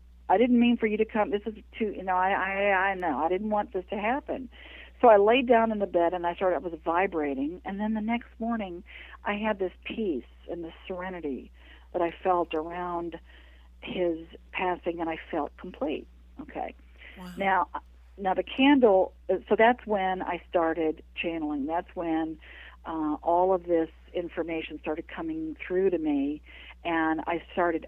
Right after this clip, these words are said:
Speaker 1: owning it and practicing it and allowing it, um,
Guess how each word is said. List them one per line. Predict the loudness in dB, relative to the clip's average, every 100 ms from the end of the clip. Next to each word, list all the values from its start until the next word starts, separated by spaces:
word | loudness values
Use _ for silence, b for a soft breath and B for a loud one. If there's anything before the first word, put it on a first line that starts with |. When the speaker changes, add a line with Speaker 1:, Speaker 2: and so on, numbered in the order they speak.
| -4
Speaker 1:
owning | -4 -4 -4 -2
it | -2 -4 -10 -20 -18 -8
and | -4 0 0 0 -4 -10
practicing | -2 0 -2 -8 -8 -6 -4
it | -4 -6
and | -8 -8
allowing | -4 0 2 2 0 -4
it, | -8 -10 -14 B B B B -4
um, | -2 -2 -4